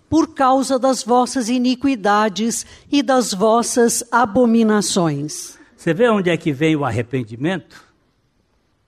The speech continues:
Speaker 2: Você acha que o arrependimento, eu tenho que me arrepender para que Deus me aceite? O arrependimento vem depois que ele faz tudo, ó. Então, aqui no Isbel,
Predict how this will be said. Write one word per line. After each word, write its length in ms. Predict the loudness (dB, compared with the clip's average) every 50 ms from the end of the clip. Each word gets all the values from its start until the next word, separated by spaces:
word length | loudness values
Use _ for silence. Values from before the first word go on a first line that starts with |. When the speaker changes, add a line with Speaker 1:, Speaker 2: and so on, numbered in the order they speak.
| _ -6
Speaker 2:
Você 260 | -6 -6 -2 -2 -2
acha 340 | 0 0 -2 -4 -4 -6 -6
que 100 | -4 -4
o 80 | -6
arrependimento, 1120 | -4 -4 -4 -6 -6 -4 -2 -2 -2 -2 -4 -10 -6 -2 0 2 2 0 -2 -6 -14 -12 -8 -4
eu 160 | -4 -4 -4
tenho 280 | -2 0 0 0 0 0
que 120 | -6 -6
me 120 | -4 -4 -4
arrepender 640 | -4 -2 -4 -4 -4 -2 -4 -4 -2 -2 -2 -2 -2
para 220 | -4 -8 -10 -10
que 140 | -10 -14 -14
Deus 340 | -8 -4 -4 -4 -4 -6 -10
me 140 | -12 -10 -10
aceite? 720 | -10 -10 -10 -4 -2 -2 -2 -4 -6 -12 -18 -20 -18 -20 -20 _ _ _ _ _ _ _ _ _ _ _ _ _ _ _ _ _ _ _ _ _ _ _ _ _ _ -4
O 80 | -2
arrependimento 800 | 0 0 0 0 0 0 0 0 0 0 0 2 2 2 2 0
vem 260 | 2 2 2 2 2
depois 1000 | 2 2 2 0 0 -2 -6 -2 0 2 4 4 2 2 0 -2 -6 -10 -14 -16 -12
que 140 | -4 0 0
ele 160 | 0 0 -2
faz 460 | -4 -4 -4 -2 -2 -2 -4 -6 -10
tudo, 420 | -4 0 0 0 0 0 -2 -2
ó. 160 | -2 -2 -4 -4 -6 -20 -20 _ _ _ _ _ _ _ 0
Então, 800 | 2 4 6 6 4 4 0 -2 -14 -14 _ -2 -2 -2 -2 -4 -12 -20 _ _ _ _ _ _ _ _ _ _ _ _ _ _ _ _ _ _ _ _ _
aqui 300 | -8 -8 -6 -4 -2 -2
no 180 | 0 0 0 2
Isbel, 520 | 2 2 2 0 -2 -4 -6 -6 -6 -8